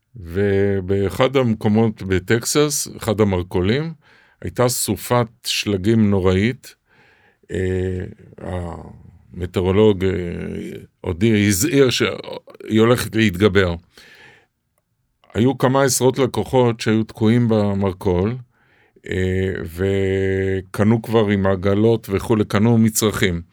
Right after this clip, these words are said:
ואז המערכת, הנהלת החשבונות, כל הקופות,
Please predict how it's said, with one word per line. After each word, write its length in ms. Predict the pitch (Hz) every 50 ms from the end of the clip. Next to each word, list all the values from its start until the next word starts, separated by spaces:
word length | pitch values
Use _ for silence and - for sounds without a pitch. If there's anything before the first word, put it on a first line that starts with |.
| - - - - - - - - - _ _ _ _ _ _ _ _ _ _
ואז 680 | - 80 90 101 110 143 160 147 139 143 139 139 131 - - _ _ _ _ _ _ _ _ _ _
המערכת, 1400 | - 190 95 185 - 185 185 190 95 - - - _ _ _ - 92 98 101 110 120 135 - - 143 139 -
הנהלת 880 | 123 107 104 104 95 92 90 90 90 90 90 90 95 101 110 127 127 -
החשבונות, 600 | 127 - - 113 85 82 95 107 113 123 123 117 - 90 - _ _ _ _
כל 160 | - 131 127 127
הקופות, 640 | 120 - 117 - - 135 127 120 113 - - - -